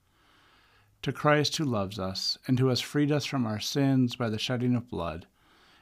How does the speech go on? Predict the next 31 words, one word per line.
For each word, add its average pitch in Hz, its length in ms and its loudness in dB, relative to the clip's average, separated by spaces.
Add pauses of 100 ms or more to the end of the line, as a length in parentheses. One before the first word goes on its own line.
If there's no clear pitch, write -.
(100)
and 123 120 0
who 135 60 6
has 123 140 2
made 139 220 6
us 131 140 0
to 131 100 -4
be 127 180 0
a 113 80 0
kingdom 127 420 0
of 135 180 -6
priests 95 460 -6
to 110 120 -8
serve 117 320 -2
our 107 140 -4
God 104 320 -2
and 107 120 -4
Creator. 92 640 -10 (760)
To 131 100 -6
Jesus 135 380 2
Christ 104 480 -4
be 107 80 -4
glory 113 340 -2
and 110 120 0
power 101 400 -2
forever 101 420 -4
and 98 140 -4
ever. 82 400 -8 (380)
Amen. 95 520 -4 (1600)
Our 117 120 2
reading 139 360 6
today 104 580 -2